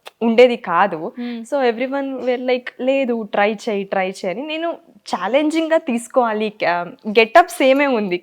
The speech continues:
Speaker 1: compare to that serial గెటప్ సేమే ఉంది, but character is obviously different.
Speaker 2: Hmm.
Speaker 1: Um, కా-, కాస్టింగ్ కూడా చాలా మంచిగానే జరిగింది. I went, లుక్ టెస్ట్ ఇచ్చాను, వచ్చాను. ఆ, within one week, "ఓకే,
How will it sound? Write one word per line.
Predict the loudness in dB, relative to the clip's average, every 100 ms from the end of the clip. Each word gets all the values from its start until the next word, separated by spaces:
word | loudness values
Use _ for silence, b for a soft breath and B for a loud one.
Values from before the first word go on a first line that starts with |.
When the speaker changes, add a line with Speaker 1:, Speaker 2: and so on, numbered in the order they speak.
| -4
Speaker 1:
compare | -2 -4 -2
to | -2
that | 0 -2 -4
serial | -4 -2 -2
గెటప్ | 0 0 -2 -6
సేమే | -6 -6
ఉంది, | -8 -8 -10 B B -4
but | -4
character | -2 2 2 2 -2 -2
is | 0
obviously | 2 0 -2 -6 -4 -4
different. | -4 -6 -8 -8 -12 _ -4
Speaker 2:
Hmm. | 0 0 -2
Speaker 1:
Um, | -6
కా-, | -12 -6 -4 -2 -4 -6 -12 B B 0
కాస్టింగ్ | 0 -2 -4
కూడా | -2 0
చాలా | 0 0
మంచిగానే | 0 -4 -6 -6 -6 -6 -8 -6
జరిగింది. | -8 -8 -10 -10 -8
I | -8 -8
went, | -10 -10 -10 -10
లుక్ | -10 -8 -8
టెస్ట్ | -8 -10
ఇచ్చాను, | -12 -10 -10 -10 -12 -12 -8
వచ్చాను. | -8 -8 -12 -12 -14
ఆ, | -16 -16 B B _
within | -6 -6 -4
one | -2 -2 -4
week, | -6 -8 -12
"ఓకే, | -10 -4 -2 -2 -6